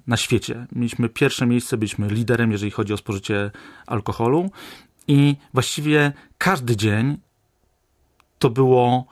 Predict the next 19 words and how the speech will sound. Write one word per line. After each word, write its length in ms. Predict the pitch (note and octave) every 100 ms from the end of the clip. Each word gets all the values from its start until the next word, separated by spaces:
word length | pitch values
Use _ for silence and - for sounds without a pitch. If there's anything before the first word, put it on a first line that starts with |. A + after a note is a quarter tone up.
| _ _ _
e, 300 | - G#2 G#2+ G#2 _
picie 560 | A#2+ G#2+ A#2 G#2+ G#2+ A2+ _ A#2+
wódki, 600 | G#2+ G#2 - D#3+ G3+ A3+ - - - -
to 200 | C#3 A#2+
była, 960 | A2 A#2+ A#2 A#2 A2+ A2 A2 G#2+ G#2+ -
to, 360 | - A#2 A#2 -
a, 80 | C#3+ C#3
a 120 | - G#2+
w 60 |
związku 360 | G#2+ C3 - A#2
z 100 | -
tym, 300 | B2+ C3+ C#3+ - - -
no, 80 | A2+
ta 140 | - B2+
cała 300 | C#3 B2+ A#2
rzeczywistość, 600 | A2 A#2+ G#2+ - A#2 -
która 320 | - A#2 A2+
następowała 640 | A#2 - A#2 G#2+ G#2+ A#2+
po 420 | - G3 D3 F#2